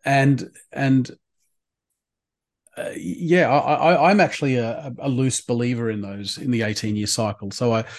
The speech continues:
I'm quite comfortable. I remember when the property market was sort of correcting around twenty-seven, uh, twenty seventeen to twenty nineteen. I remember saying, "Oh, yeah, this is, this is the two-year mid-cycle correction. We're, we're, we're gonna be good. We're gonna be good." And then in twenty nineteen, it took off again. So,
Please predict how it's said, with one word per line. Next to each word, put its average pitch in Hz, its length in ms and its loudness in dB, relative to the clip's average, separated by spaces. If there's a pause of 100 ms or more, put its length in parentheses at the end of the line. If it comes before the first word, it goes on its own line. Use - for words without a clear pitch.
(240)
I'm 117 140 -2
quite - 240 -2
comfortable. 127 360 -2
I 113 40 4
remember 123 280 2
when 117 340 0 (120)
the 139 120 -10
property 117 280 -8
market 107 320 -6
was 120 120 -8
sort 113 140 -6
of 104 120 -10
correcting 117 360 -2
around 107 220 -4
twenty-seven, 110 480 -6 (220)
uh, 147 320 -12
twenty 113 240 -4
seventeen 107 500 -6
to 107 60 -10
twenty 110 240 -6
nineteen. 110 520 -4 (380)
I 135 40 -4
remember 123 180 2
saying, 127 220 0
"Oh, 131 140 4
yeah, 127 200 2
this 123 220 -4
is, 120 120 -8
this 127 280 -6
is 123 120 -4
the 117 80 -10
two-year 117 600 -2
mid-cycle 117 500 -2
correction. 113 540 -6
We're, 117 180 -4
we're, 117 280 -2 (300)
we're 123 80 -4
gonna 120 140 4
be 113 120 2
good. 107 380 0
We're 120 100 -6
gonna 113 120 -2
be 113 80 0
good." 113 120 0
And 110 100 4
then 113 100 4
in 113 80 2
twenty 113 240 -2
nineteen, 107 380 -6
it - 60 -20
took - 180 -8
off 127 180 -2
again. 95 220 -8
So, 123 260 0